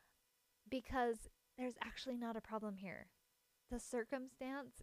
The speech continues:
is actually just a fact. It's neutral and it's okay." Once we can get to that point, then we can decide, "So now what? What do I want to think about this going forward? What experience do I want to create now?"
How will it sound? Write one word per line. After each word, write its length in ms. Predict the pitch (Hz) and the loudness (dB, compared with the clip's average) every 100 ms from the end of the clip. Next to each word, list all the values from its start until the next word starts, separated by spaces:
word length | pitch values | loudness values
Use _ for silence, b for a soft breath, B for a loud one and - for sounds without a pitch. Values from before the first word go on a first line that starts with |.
| - | -2
is 160 | 254 233 | -2 0
actually 420 | 233 - - 240 | -2 -2 0 0
just 340 | 214 220 - - | 0 -4 -4 -4
a 80 | 214 | -4
fact. 380 | - 202 175 - | 2 2 2 -2
It's 240 | 185 - | -6 -4
neutral 600 | 202 202 - 185 165 180 - | -4 -4 -4 -2 -2 -6 -10
and 100 | 185 | -8
it's 160 | 190 - | -6 -8
okay." 360 | 208 180 - - _ _ b b b b - | -6 -6 -6 -10 _ _ b b b b -8
Once 180 | 233 | -6
we 100 | - | -6
can 180 | 254 262 | -6 -2
get 140 | 254 220 | -2 0
to 100 | 233 | 0
that 220 | 233 208 | -2 0
point, 280 | 233 175 - | -2 -4 0
then 240 | 240 254 | 0 0
we 80 | 285 | -4
can 240 | - 269 | -4 -4
decide, 560 | 233 233 - 190 185 185 B B B B B B _ - | -2 -2 0 2 2 0 B B B B B B _ -10
"So 200 | - 233 | -2 0
now 260 | 202 196 | 2 2
what? 240 | 147 - 208 | 0 -2 -6
What 240 | 190 262 - | -4 -4 -6
do 120 | 302 | -2
I 120 | 311 | 0
want 300 | 269 226 190 - | 0 0 -2 -4
to 140 | 214 - _ | -8 -8 _
think 220 | 214 196 | -4 -2
about 240 | 190 180 - | -2 -4 -4
this 200 | 175 - | -8 -6
going 320 | - 175 175 - - | -4 -4 -6 -10 -6
forward? 560 | 160 165 196 269 233 | -4 0 0 0 0
What 220 | 202 220 | -2 0
experience 560 | 247 - - 208 165 196 | -2 -6 -8 -8 -8 -8
do 120 | 202 | -4
I 100 | 196 | -2
want 180 | 175 170 | -2 -6
to 60 | 180 | -10
create 340 | - 165 - | -8 -8 -6
now?" 440 | 170 156 147 - | -8 -8 -8 -10